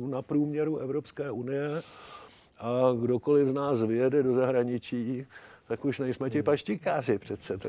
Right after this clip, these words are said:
Speaker 2: To je
Speaker 1: už
Speaker 2: pravda,
Speaker 1: jsme
Speaker 2: no.
Speaker 1: tam prostě,
Speaker 2: No, naopak.
Speaker 1: eh, v té, v tom Rakousku, v té Itálii se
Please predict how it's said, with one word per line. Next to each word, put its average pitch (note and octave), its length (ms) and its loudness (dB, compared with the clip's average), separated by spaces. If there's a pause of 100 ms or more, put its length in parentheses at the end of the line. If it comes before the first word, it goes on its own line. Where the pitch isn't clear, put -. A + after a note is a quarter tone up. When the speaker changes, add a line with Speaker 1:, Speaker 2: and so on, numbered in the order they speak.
Speaker 2:
To A2 80 -10
je A2 40 -4
Speaker 1:
už A#2 140 -6
Speaker 2:
pravda, - 140 -10
Speaker 1:
jsme A#2+ 120 -4
Speaker 2:
no. B2 60 -2
Speaker 1:
tam C3 240 2
prostě, B2+ 440 0
Speaker 2:
No, A2 220 -10
naopak. A2 380 -2 (100)
Speaker 1:
eh, A#2+ 840 -6
v - 200 -10
té, B2 340 6 (220)
v - 80 -4
tom C3+ 140 6
Rakousku, C3+ 600 4
v - 60 -4
té C#3 180 0
Itálii C3+ 720 4
se - 200 -2